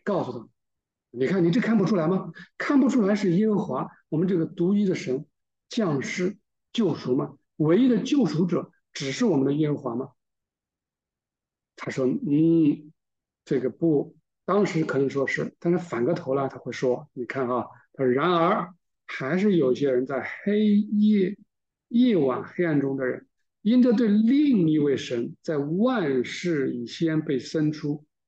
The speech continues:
以及他降下并拯救的确证，因为在他的脑子里面，他已经有一个东西被定得很深了，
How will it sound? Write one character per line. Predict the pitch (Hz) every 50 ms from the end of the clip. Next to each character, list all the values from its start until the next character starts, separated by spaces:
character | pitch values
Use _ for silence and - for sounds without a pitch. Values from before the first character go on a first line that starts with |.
| _ _ _ _ _ _
以 | - 156 151
及 | 139 151 170 190 202
他 | 202 - 180 170 170
降 | 165 175 208 196 170 143 131 120
下 | - 151 135 127
并 | 120 143 131 120 - _
拯 | - 147 123 113 110 110
救 | - 151 139
的 | 131 123 - - _
确 | - - - - 285 262 190 139 - - -
证， | - 233 175 - - - _ - _ _ _ _ _ _ _ _ _ _ _ _ _ _ _ _ _ _ _ _ _ -
因 | 185 196 220 226 233 202 147
为 | 123 120 120 117
在 | 120 165 147
他 | 127 131
的 | 139 135
脑 | 131 127 110 101 -
子 | - 165
里 | 143 131 120
面， | 123 120 117 - - - _ _ _ _ -
他 | - 185 202 196
已 | 170 139 123
经 | - 165 160
有 | 151 131
一 | 117 113 120 143
个 | 151 180
东 | 156 165 156 160
西 | 151 160 156
被 | 151 156 127 - - _ -
定 | 277 254 208 165
得 | 151 117
很 | - - - - - -
深 | - - 165 147 139 139
了， | 139 135 123 123 127